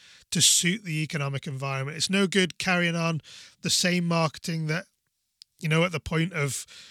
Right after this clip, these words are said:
where we make this decision that revenues are dropping. And, uh, you know,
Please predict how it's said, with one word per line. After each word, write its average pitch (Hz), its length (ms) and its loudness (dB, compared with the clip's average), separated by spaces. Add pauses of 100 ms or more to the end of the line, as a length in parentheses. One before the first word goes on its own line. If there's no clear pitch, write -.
(460)
where 143 160 0
we 143 80 2
make 185 240 4
this 262 140 0
decision 156 400 0
that 160 120 -6
revenues 156 540 0
are 143 40 0
dropping. 143 600 -2 (1600)
And, 147 220 -6
uh, 156 320 -6 (120)
you 151 100 0
know, 139 260 2